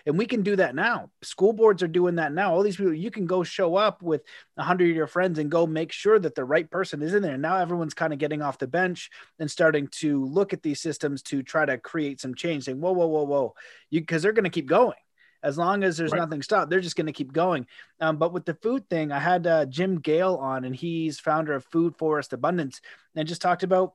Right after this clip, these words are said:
Speaker 1: you know, how you do a, a little forest in your front lawn and how you could do this with cities. But the thing is, if everybody has food, you can't control the people and you can't steal their
Speaker 2: There you go.
Speaker 1: resources.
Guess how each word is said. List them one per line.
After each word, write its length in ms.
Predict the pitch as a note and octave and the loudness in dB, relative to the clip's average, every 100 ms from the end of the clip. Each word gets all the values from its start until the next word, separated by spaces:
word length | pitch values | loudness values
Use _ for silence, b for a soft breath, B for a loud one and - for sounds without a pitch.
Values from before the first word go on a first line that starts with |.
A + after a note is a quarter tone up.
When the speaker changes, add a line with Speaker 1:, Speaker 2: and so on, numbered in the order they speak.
| - | -6
Speaker 1:
you 80 | F#3 | -4
know, 60 | D#3+ | 0
how 100 | D#3 | 0
you 180 | F3 F3 | 0 2
do 220 | F3 F3+ | 4 6
a, 320 | E3+ E3 D#3 | 6 4 2
a 60 | E3 | 2
little 300 | E3 E3+ D#3+ | 4 4 2
forest 440 | - F#3 F#3 F3 | 0 2 2 0
in 120 | F3+ | -4
your 60 | F3 | -4
front 220 | F#3 F#3 | -2 -2
lawn 280 | F#3 A3+ F3+ B B B | 0 -4 -4 B B B
and 100 | D3+ | -4
how 140 | D3 D#3+ | 0 0
you 140 | E3 | 2
could 140 | F3+ D#3 | 0 2
do 260 | F3+ F3+ | 2 2
this 240 | E3 E3+ F3+ | -2 -2 -2
with 100 | D#3+ | -4
cities. 400 | - A3+ D3+ - | -4 -4 -4 -4
But 300 | D3+ C#3+ C#3+ | -4 -4 -6
the 60 | |
thing 240 | - G3+ F#3+ | -2 0 0
is, 160 | D#3 | -2
if 120 | D#3 | -4
everybody 400 | D#3 E3+ F3 D#3+ | -4 -2 0 2
has 180 | D#3 C#3+ | 0 -2
food, 300 | - G#3 F3+ | -4 -2 -2
you 60 | D3+ | -4
can't 260 | - E3 | -4 -4
control 280 | D#3 C#3+ D3+ | -6 -4 -4
the 60 | C3 | -4
people 300 | E3 F3 D3+ | -6 -4 -6
and 80 | C3 | -8
you 60 | |
can't 200 | - D3+ | -8 -10
steal 220 | - D3+ | -8 -8
their 100 | C3 A#2 | -6 -4
Speaker 2:
There 100 | D#3+ | -6
you 120 | G#2+ | -4
go. 60 | |
Speaker 1:
resources. 340 | A2 - - | -6 -6 -8